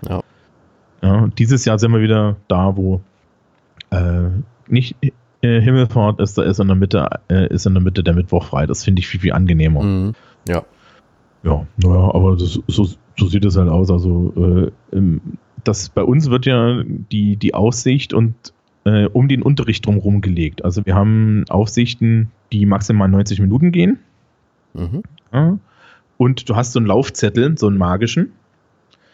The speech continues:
Speaker 2: Und die Korrekturpläne gibt's auch vorher, weil, also,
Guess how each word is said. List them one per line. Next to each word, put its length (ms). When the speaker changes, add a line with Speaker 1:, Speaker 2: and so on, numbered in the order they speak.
Speaker 2:
Und 140
die 60
Korrekturpläne 840
gibt's 300
auch 160
vorher, 400
weil, 260
also, 220